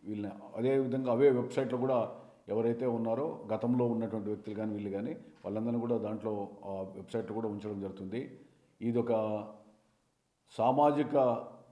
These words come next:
రుగ్మతగా మారకుండా సమాజంలో వీళ్ళని చూసి పది మంది మంచి నడవడికతో పోవడానికి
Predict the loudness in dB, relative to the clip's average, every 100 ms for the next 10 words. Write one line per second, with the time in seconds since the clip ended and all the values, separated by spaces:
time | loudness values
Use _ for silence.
0 | -20 _ _ _ -8 -2 0 0 2 2
1 | 2 0 0 0 -2 -6 -12 -20 _ _
2 | _ _ _ -6 2 4 6 6 6 6
3 | 6 4 2 2 -2 0 0 0 0 0
4 | 2 2 0 0 0 0 -2 -2 -8 -6
5 | 2 4 4 2 0 -2 -4 -10 -2 0
6 | 2 0 -2 -6